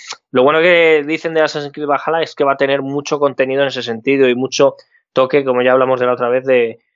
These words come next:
de R P G, ¿no? Vas a poder mejorar donde, la base donde vas a tener tus ejércitos, vas a ir mejorando los ejércitos, vas, ¿vale? O sea, están hablando mucho de él y, y bueno,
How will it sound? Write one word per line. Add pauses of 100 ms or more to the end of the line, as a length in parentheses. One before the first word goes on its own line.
(220)
de
R
P
G,
¿no?
Vas
a
poder
mejorar
donde,
la
base
donde
vas
a
tener
tus
ejércitos,
vas
a
ir
mejorando (320)
los
ejércitos,
vas, (540)
¿vale?
O
sea, (680)
están
hablando
mucho
de
él
y,
y
bueno,